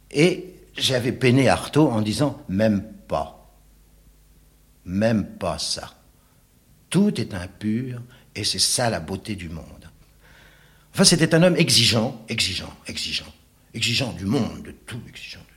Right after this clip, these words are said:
tout. De lui aussi, certainement, car et, euh, je, je, je ne vois pas chez lui, je ne peux pas voir un seul acte de dérobade, jamais.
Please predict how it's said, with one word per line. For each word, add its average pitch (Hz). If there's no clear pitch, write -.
tout. -
De 143
lui 107
aussi, 185
certainement, 101
car -
et, 82
euh, -
je, 127
je, 87
je 110
ne 101
vois 85
pas 139
chez 104
lui, 104
je -
ne 123
peux 123
pas 120
voir 143
un 160
seul 131
acte 165
de 101
dérobade, 107
jamais. 202